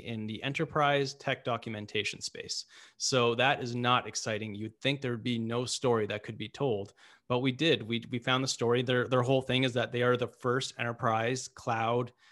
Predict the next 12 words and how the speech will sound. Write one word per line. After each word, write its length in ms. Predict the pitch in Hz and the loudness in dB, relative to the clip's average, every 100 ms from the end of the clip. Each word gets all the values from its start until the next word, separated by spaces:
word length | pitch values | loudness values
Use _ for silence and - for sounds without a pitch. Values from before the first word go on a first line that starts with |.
| _ - | _ -4
um, 300 | 117 113 104 | -2 -2 -8
technical 380 | - 120 131 135 | -4 -4 -2 -4
documentation 760 | 127 110 127 117 113 104 - 107 | -2 -2 -4 -6 -2 -2 -2 -4
service. 380 | - 107 120 - | -4 -4 -4 -6
And 300 | 113 110 110 | -6 -4 -4
there's 100 | 117 | -4
a 60 | |
whole 260 | 113 127 123 | -4 -2 -2
story 360 | - 131 123 | -2 2 4
behind 360 | 117 120 117 117 | 2 -2 -4 -4
the 60 | 113 | -6
consultants 720 | - - 147 117 135 - | -10 4 4 4 -2 -4